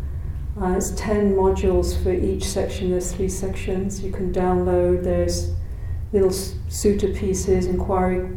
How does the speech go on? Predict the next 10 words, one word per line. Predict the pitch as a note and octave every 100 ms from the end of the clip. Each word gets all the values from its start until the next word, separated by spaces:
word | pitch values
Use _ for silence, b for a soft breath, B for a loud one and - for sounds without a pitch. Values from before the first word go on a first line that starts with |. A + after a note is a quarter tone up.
| -
questions, | G3 F3+ - F#3+ F#3 F3+
Dharma | - F3 F3 F3
talks, | - F#3 F3 F3+ - -
s-, | - - - - - -
uh, | G3 F3+ E3+
little | F#3 F3+
meditation | F3+ F3+ F3+ F#3 F3 E3+ E3+
tips. | - E3 E3 - - - B B B B B -
So, | - G3 F#3+ F#3+ F#3+ F#3+
um, | G3 G3 F#3 G3